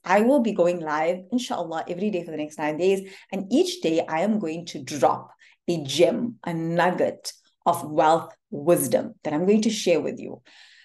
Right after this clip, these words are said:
The replays will be up here free and available until the first of January. It all comes down and then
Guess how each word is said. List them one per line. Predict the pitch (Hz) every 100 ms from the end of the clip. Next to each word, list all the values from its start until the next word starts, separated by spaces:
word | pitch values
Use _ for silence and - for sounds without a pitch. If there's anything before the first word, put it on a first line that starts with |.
| -
The | 185
replays | 190 240 339 294 226
will | 202
be | 190 175
up | 160 - - -
here | 180 170 165 180 - _ _ _ -
free | 233 226 190
and | 165 160
available | 165 170 175 180 180
until | 160 - 247
the | 247
first | 190 175 175
of | 151
January. | 151 156 156 156 156
It | -
all | - 190 214
comes | 226 196 - - -
down | 160 156 151 -
and | 156 156
then | 170